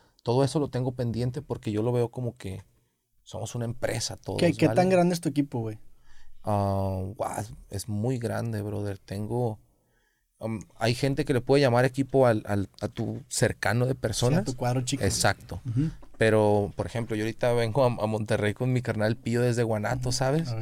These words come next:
Speaker 1: Am, no, no necesito venir aquí con mi manager y mi road manager y mi productor, ni, ¿sabes? Eh,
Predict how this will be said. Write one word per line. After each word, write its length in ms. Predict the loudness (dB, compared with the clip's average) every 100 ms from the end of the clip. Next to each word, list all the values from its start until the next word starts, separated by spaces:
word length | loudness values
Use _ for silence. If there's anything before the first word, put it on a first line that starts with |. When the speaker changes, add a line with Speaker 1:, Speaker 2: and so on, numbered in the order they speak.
| -2 -4 -6 2
Speaker 1:
Am, 640 | 4 4 4 2 0 -6 -8
no, 340 | 0 4 4 2
no 160 | 2 4
necesito 560 | 4 2 2 0 2 2
venir 260 | 4 2
aquí 200 | 2 -2
con 180 | -2 0
mi 100 | 2
manager 520 | 0 -2 -6 -8 -8
y 40 | -8
mi 160 | -6
road 200 | -4 -4
manager 580 | -6 -10 -10 -10 -8 -8
y 60 | -10
mi 140 | -12
productor, 640 | -10 -10 -10 -12 -8 -6 -6
ni, 180 | -8 -8
¿sabes? 380 | -2 0 0
Eh, 120 | -2